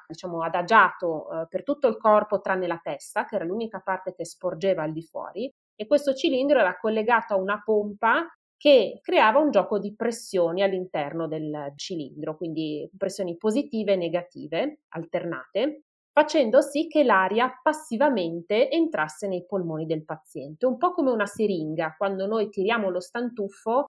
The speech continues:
fa sì che all'interno si crei una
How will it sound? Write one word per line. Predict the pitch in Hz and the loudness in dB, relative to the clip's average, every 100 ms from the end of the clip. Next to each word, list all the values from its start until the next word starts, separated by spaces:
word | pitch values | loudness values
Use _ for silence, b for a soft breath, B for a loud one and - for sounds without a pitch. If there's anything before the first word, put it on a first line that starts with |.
| _ | _
fa | 240 | -2
sì | 233 226 262 | 0 -4 -4
che | - 208 247 - | 0 4 6 4
all'interno | - 180 190 190 240 196 175 | 0 -4 -4 0 0 0 -4
si | - 185 | -10 -6
crei | 226 208 185 | 0 0 0
una | 170 170 | 0 -2